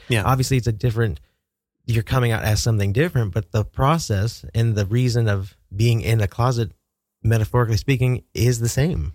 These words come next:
Speaker 1: Sure.
Speaker 2: Fear of, you know, rejection and whatnot. By the way, always, always, always remember that you can go to radio free brooklyn dot com slash pledge to make donations. We are a five oh one C three, so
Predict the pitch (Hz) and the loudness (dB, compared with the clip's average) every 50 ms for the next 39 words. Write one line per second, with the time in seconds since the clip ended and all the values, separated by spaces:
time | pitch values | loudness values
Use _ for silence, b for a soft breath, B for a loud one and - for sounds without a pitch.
0 | - - - - 123 123 123 131 135 123 110 104 107 80 92 120 113 107 107 110 | -10 -8 -4 0 2 2 2 2 2 0 0 -4 -6 -4 -2 0 0 0 0 0
1 | 113 104 - 120 127 - - - 101 95 95 82 87 87 - - B B B B | -2 -2 0 0 -2 0 0 0 0 2 2 0 0 -2 -4 -6 B B B B
2 | B B B B B _ - 123 135 156 143 143 139 127 101 90 82 80 _ _ | B B B B B _ -8 -8 -6 -6 -6 -6 -6 -6 -8 -10 -14 -18 _ _
3 | _ _ _ _ - 143 160 160 135 101 87 80 87 95 - - 131 143 156 151 | _ _ _ _ -8 -6 -6 -6 -6 -8 -12 -14 -16 -16 -12 -8 -6 -6 -6 -6
4 | 160 156 151 - - - 127 123 117 98 82 80 82 87 - 120 123 131 143 139 | -8 -8 -10 -10 -10 -8 -8 -6 -6 -8 -10 -14 -18 -14 -10 -8 -6 -6 -6 -6
5 | 113 104 101 113 131 139 131 139 131 135 135 135 - 117 107 113 120 139 151 156 | -8 -10 -10 -10 -12 -10 -10 -8 -8 -6 -8 -8 -8 -10 -10 -8 -8 -8 -8 -10
6 | 147 - 151 143 127 - 117 117 110 - 113 113 113 107 120 127 147 139 _ - | -10 -8 -8 -8 -8 -8 -10 -10 -10 -10 -10 -10 -8 -8 -6 -8 -8 -10 _ -8
7 | 139 135 131 135 139 - - - 127 120 131 127 - _ _ - - - 147 147 | -8 -6 -6 -8 -10 -12 -12 -10 -8 -8 -8 -10 -12 _ _ -20 -12 -8 -6 -6
8 | 131 104 95 101 104 - _ _ - 120 120 117 117 117 - 127 117 117 120 127 | -6 -6 -8 -10 -14 -18 _ _ -10 -8 -6 -8 -8 -8 -8 -6 -6 -4 -4 -6
9 | 117 - - 87 82 82 98 110 127 110 95 120 135 147 160 135 107 110 110 - | -8 -8 -12 -16 -18 -14 -10 -10 -8 -6 -6 -6 -6 -6 -6 -8 -8 -10 -10 -10
10 | - 120 120 127 120 123 120 117 113 117 113 - 117 107 98 - - 127 127 131 | -8 -6 -6 -6 -6 -6 -6 -8 -8 -10 -10 -10 -12 -12 -10 -10 -8 -6 -6 -4
11 | 156 180 180 - - 113 104 - | -6 -8 -10 -10 -8 -10 -10 -10